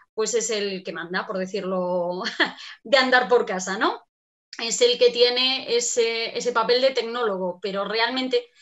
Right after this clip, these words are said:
no tiene, en la mayor parte de los casos, ni una, ni unos conocimientos, ni una formación que apoye, eh, a veces la, la toma de decisiones, ¿no? O sea, nos basamos en la experiencia, en la intuición, en lo que conocemos,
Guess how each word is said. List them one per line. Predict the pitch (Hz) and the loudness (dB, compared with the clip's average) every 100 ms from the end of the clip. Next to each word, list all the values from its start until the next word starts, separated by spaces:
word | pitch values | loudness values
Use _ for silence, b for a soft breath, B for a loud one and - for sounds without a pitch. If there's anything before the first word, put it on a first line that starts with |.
| b | b
no | 214 226 202 | -10 -8 -2
tiene, | 226 233 233 233 - | 0 0 0 -2 -2
en | 220 | -6
la | |
mayor | 214 214 220 | -2 0 0
parte | 220 - | -2 -2
de | 220 | -2
los | 214 | -2
casos, | - 226 254 240 B B _ | -2 -2 -2 -4 B B _
ni | 220 233 233 | -4 -2 0
una, | 240 247 240 240 233 226 226 | -2 -4 -4 -2 0 0 0
ni | 247 | -2
unos | 254 269 | -4 -4
conocimientos, | 262 254 254 247 247 247 247 | -4 -4 -4 -6 -2 -2 -2
ni | 240 220 | -4 -8
una | 220 220 220 214 208 196 | -4 -2 -2 -2 -4 -4
formación | - 226 220 208 240 240 | -4 -2 -2 -4 -6 -4
que | 240 | -2
apoye, | 208 220 247 214 220 _ _ _ _ | -2 4 2 2 -4 _ _ _ _
eh, | 196 190 185 | -4 0 0
a | 175 | 0
veces | 202 202 220 220 | -2 -6 -6 -4
la, | 196 190 175 | -2 -2 -2
la | 196 202 | -4 -6
toma | 208 220 | -4 -4
de | 208 | -4
decisiones, | 196 185 233 220 170 156 _ | -6 -4 -2 0 -2 -10 _
¿no? | 339 | -14
O | 349 | -12
sea, | - 190 247 - _ _ - | -6 -2 -2 -4 _ _ -6
nos | 226 | 0
basamos | 220 - 262 254 | 0 2 0 0
en | 240 226 | -2 -2
la | |
experiencia, | 220 - 214 262 285 294 | -2 -4 -4 -4 -4 -2
en | 269 | -2
la | 220 | -2
intuición, | 220 214 208 226 262 294 330 370 _ _ | -4 -6 -10 -6 0 0 0 -4 _ _
en | 226 | 2
lo | 240 233 | 4 4
que | 226 | 2
conocemos, | 233 220 214 277 294 311 349 349 - - | 0 -4 -2 -2 0 -2 -6 -10 -12 -12